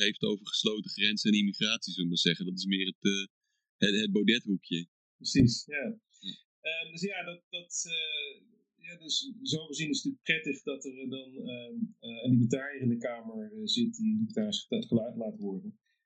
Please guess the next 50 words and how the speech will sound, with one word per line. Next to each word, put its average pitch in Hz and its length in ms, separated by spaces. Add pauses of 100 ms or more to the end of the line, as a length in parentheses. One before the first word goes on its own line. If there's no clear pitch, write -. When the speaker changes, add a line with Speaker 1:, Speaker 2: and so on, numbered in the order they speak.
(140)
Speaker 2:
Ik - 120
weet 139 120
natuurlijk 135 280
niet 131 100
hoe 127 160
hardcore 139 440
die 117 240
is, 131 220
hè, 123 120
want 139 140
ik 120 80
weet 117 200
niet 117 160
hoe, - 200
hoe 120 100
die 123 100
nou 117 140
echt 135 220
denkt 120 280
over 117 320
de 107 100
dingen 120 220
waar 113 140
ik 117 60
hem 117 140
niet 123 100
over 110 240
gehoord 117 320
heb. 98 180 (880)
Ik - 40
weet 123 160
ook 117 80
niet 120 140
hoe 117 120
die 120 100
nou 120 140
echt 123 180
denkt 120 260
over 113 180
de 117 60
standpunten 123 520
van 120 160
de 117 100
F - 20
V - 40
D 110 100
die 117 320
niet - 140
libertarisch 110 580
zijn. 92 380